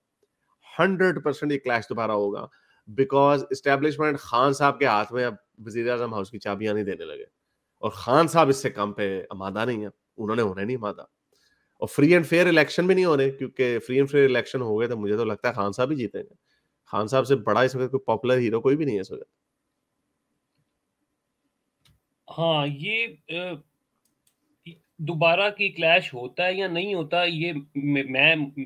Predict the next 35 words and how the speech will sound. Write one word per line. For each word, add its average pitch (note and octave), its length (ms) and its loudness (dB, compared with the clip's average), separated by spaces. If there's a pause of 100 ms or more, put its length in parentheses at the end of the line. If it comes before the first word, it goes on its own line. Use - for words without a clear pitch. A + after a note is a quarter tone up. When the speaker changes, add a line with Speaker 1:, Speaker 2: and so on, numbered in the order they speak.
(140)
Speaker 2:
इस D3 100 -12
पे C#3 300 -2
अभी B2+ 460 -10
कोई C3 180 -10
बात A2+ 240 0
नहीं D#3+ 120 -2
करूंगा, C3 320 -2
क्योंकि D#3 420 -2
पॉसिबिलिटी C#3 640 -4
मुझे C#3 220 -2
लगती C3+ 240 -2
है D3+ 60 2
शायद C3 260 -2
ना A#2 200 -4
भी - 100 -10
हो। G2+ 120 -8
लेकिन D#3 320 0
मैं F#3 100 2
ये F#3 220 4
जरूर F3+ 220 -4
कह D#3 200 2
सकता D3 240 -6
हूँ C#3+ 80 -4
कि D#3 60 -2
अगर E3+ 340 0
हुआ D#3+ 360 2
ना, C3 320 -4 (720)
तो D3+ 280 -6
इस A3 260 -2
बार D#3 520 6
इनको D#3 340 0
फेंटा C3+ 420 0
बहुत A2+ 300 -2
पड़ना F#2+ 240 -10
है, F#2 60 -16